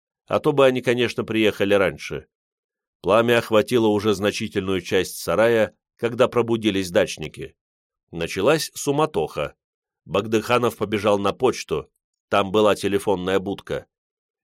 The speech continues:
Когда примчалась пожарная машина, сарай пылал вовсю. Я проснулся от криков, от шума. Комната была залита красноватым светом.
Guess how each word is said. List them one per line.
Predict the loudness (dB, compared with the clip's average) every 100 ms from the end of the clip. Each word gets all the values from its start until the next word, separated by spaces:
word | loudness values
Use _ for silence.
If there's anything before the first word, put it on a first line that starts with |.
| _
Когда | -6 0 2 2
примчалась | 2 -2 2 4 2 2
пожарная | 0 2 2 2 0
машина, | 0 -2 -2 -2 -2 -2 _ _
сарай | -6 -2 2 2 2
пылал | 0 2 2 2
вовсю. | 0 -2 -4 -8 -8 _ _ _ _ _ _ _ _ -4
Я | -2 2
проснулся | 0 0 0 0 0 -2
от | -2
криков, | -4 -4 -6 -8 -14 _
от | -6 -6
шума. | -4 -4 -4 -8 -12 _ _ _ _ _ _
Комната | 2 2 2 2 2
была | 4 4 2
залита | 2 0 0 0
красноватым | 0 -4 -2 0 0 0 -4
светом. | -4 -2 0 -4 -10